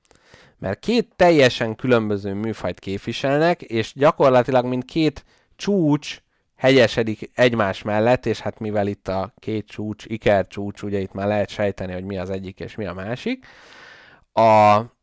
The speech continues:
ez a két sorozat a Twin Peaks, illetve a Breaking Bad.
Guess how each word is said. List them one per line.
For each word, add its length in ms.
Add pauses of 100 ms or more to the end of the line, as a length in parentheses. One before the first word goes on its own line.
(520)
ez 200
a 200
két 260
sorozat 580
a 360
Twin 300
Peaks, 500 (580)
illetve 460
a 60
Breaking 480
Bad. 220